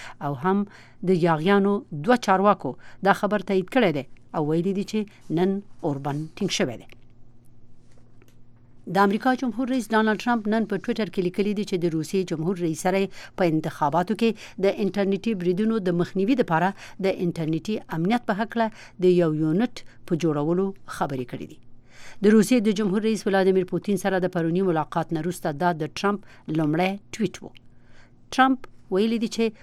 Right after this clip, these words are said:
اوس یې وخت دی چې د روسیې سره رغنده روابط ټینګ کړي.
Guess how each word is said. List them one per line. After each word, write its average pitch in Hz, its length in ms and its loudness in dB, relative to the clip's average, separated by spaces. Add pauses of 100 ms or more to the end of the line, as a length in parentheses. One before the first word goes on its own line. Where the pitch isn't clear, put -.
(160)
اوس 254 200 2
یې 240 180 2
وخت - 160 -6
دی 139 160 -2
چې - 220 -8
د 170 180 2
روسیې 196 260 -2
سره 185 500 -2
رغنده 156 380 0
روابط 135 360 -6
ټینګ 127 160 -8
کړي. - 220 -20